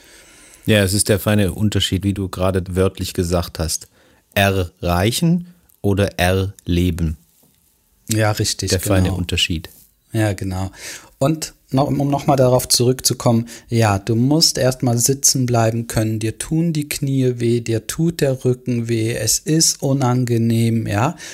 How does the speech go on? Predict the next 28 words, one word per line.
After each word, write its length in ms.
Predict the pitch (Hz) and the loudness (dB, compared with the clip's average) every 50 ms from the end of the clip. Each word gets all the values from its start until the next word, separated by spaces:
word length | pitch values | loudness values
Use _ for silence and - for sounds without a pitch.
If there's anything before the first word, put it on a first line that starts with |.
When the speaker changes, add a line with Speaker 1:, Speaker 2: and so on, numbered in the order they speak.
| - - - - | -18 -18 -4 -2
Speaker 2:
Es 180 | 131 123 - | 0 0 0
ist 200 | 147 156 151 - | 2 2 2 2
so 300 | - 156 147 143 139 139 | 4 4 2 2 0 -2
wie 60 | 143 | -4
so 120 | 147 147 151 | 0 0 2
eine 160 | 151 147 139 | 2 2 2
Läuterung, 880 | 135 131 123 135 143 151 151 - - 117 104 - 117 107 107 107 107 - | 2 4 4 4 4 2 0 0 0 0 0 0 -2 -2 -2 -4 -4 -2
durch 240 | 120 110 - - | -2 -2 -2 -2
die 100 | - 117 | -2 -2
man 180 | 107 104 101 101 | -2 0 -2 -2
erst 360 | 98 - 110 104 107 - - 113 | -2 0 2 2 2 2 2 0
mal 160 | 107 104 104 | 0 0 -2
geht, 420 | 101 104 107 98 95 95 - - | -2 -2 -2 0 0 -2 -4 -4
ne? 180 | 107 110 127 139 | -2 0 0 0
Aber 260 | 131 127 127 117 120 | 0 -2 -2 0 0
wenn 120 | 135 135 | 0 0
man 200 | 147 143 147 143 139 | 2 0 0 -2 0
die 300 | 165 170 175 185 190 190 | 0 2 2 2 2 0
überstanden 840 | 190 151 147 143 139 - - - 147 143 151 156 156 - 117 113 113 | -2 -2 -2 0 0 0 0 0 2 2 2 0 -2 -2 -2 0 0
hat 200 | 117 117 - - | 0 0 0 -2
und 140 | 123 127 - | -6 -4 -6
die 80 | 120 | -6
geht 280 | 123 135 143 - - - | -6 -6 -6 -6 -4 -2
relativ 520 | 131 151 185 175 143 - - - 127 123 - | 0 0 2 0 0 -2 -4 -6 -4 -4 -4
schnell 340 | - - 131 127 131 143 147 | -2 0 2 2 2 2 0
vorbei, 460 | 147 - 123 113 113 117 117 120 131 | -2 0 -2 0 2 2 2 2 2
diese 280 | 123 107 104 101 101 101 | 0 -2 -2 -2 -2 -4
Phase, 640 | - - - 110 104 101 104 101 - - 117 135 175 | -6 -2 0 0 2 2 0 0 0 0 0 0 0